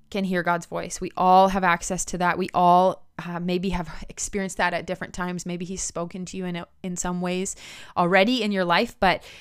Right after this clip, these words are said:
that is the fourth voice that we hear. And so what we do and what has really helped me is to silence three of these voices so that I can hear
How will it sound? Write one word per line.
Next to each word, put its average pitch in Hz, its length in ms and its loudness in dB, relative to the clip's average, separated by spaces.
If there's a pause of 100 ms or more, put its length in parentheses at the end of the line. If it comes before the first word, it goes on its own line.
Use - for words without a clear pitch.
(140)
that 196 160 6
is 202 100 4
the 196 100 0
fourth 185 320 2
voice 170 360 -2
that - 160 -4
we 180 160 -4
hear. 175 420 -6 (260)
And 208 140 2
so 214 160 6
what 202 340 6
we 339 160 6
do 180 520 -2
and 180 140 -6
what 196 160 0
has 190 200 -4
really 254 260 2
helped 196 280 0
me 175 360 -6
is 196 220 -2
to 190 360 -4 (220)
silence 285 680 4
three 220 320 0
of 196 120 -2
these 185 220 -4
voices 175 760 -4
so - 180 -6
that 185 200 -2
I 202 200 2
can 208 240 -4
hear 185 640 -2